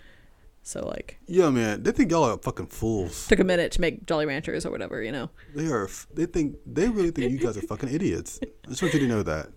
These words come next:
Speaker 1: Yep, yep. But it, I just think, like, it always makes me think of green eggs and ham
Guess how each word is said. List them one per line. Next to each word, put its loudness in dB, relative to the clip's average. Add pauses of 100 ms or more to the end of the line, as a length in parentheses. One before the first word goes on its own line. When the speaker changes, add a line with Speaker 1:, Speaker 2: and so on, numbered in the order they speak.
Speaker 1:
Yep, -4 (340)
yep. -8 (540)
But 2
it, 0 (300)
I 2
just -4
think, -6
like, -8
it -6
always -4
makes -6
me -4
think -8
of -4
green -6
eggs -8
and -6
ham -4